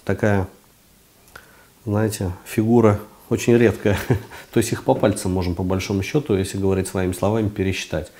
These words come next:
Это первая причина. Вторая причина, что все эти, э, нападающие, которые, по нашему разумению, российские могли бы нам помочь здесь и сейчас, да,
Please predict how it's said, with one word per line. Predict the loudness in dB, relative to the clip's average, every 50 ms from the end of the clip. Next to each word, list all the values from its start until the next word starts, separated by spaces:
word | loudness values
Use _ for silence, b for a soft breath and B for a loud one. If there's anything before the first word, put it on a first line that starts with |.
| B B B B B B B B
Это | 2 2 2 2
первая | 2 4 4 4 4 2 0
причина. | 0 -2 -6 -6 -4 -4 -4 -4 -2
Вторая | 0 2 4 4 4 4
причина, | 4 2 -2 -2 0 2 2 2 2
что | 0 2 2 2 2 0 B B B B B
все | -6 2 4 6 6
эти, | 6 6 4 2 2 2
э, | 0 0 0 2 0 0 0 0 0
нападающие, | 0 2 4 4 4 4 6 6 6 4 4 2 2 2 2 2 0 -4 -12 -20 _ _ _ _ _ _ _ _ _ _ _ _ _ _ _ _ -20 -20 _ _ -20 -20 -20 -8 0
которые, | 2 2 4 6 6 6 6 6
по | 4 4 4
нашему | 4 4 4 4 4 4 4
разумению, | 4 4 4 4 4 6 4 4 2 2 0 0
российские | 0 0 0 0 -2 -2 -2 0 0 2
могли | 2 2 2 2 2
бы | 2 2
нам | 2 2 2 2
помочь | 0 0 2 2 0 -2 -4 -4
здесь | -4 -4 -2 0 2 0 0 0
и | -2 -4
сейчас, | -4 -4 -4 2 4 4 4 4 0 -6 B B B B B B B B B B
да, | 2 4 4 4 4 2